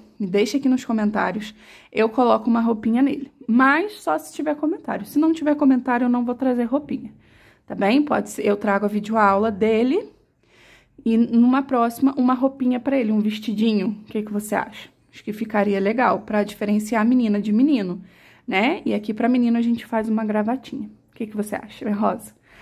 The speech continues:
Coloca aqui nos comentários se você gu-, curtiu da ideia, se você quer uma roupinha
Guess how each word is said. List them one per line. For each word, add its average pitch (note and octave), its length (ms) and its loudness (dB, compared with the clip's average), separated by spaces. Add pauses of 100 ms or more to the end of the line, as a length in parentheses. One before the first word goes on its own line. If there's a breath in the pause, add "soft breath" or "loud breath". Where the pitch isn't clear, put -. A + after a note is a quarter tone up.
(280 loud breath)
Coloca C4 300 4
aqui D4 100 -2
nos C#4 160 2
comentários C4+ 520 2
se A#3 100 -12
você A3+ 200 -6
gu-, A3 280 -10
curtiu C4+ 420 -2
da A#3 100 2
ideia, G#3 380 2
se A3 80 -10
você G#3+ 240 -6
quer G#3 240 -2
uma A3+ 140 0
roupinha A3 520 0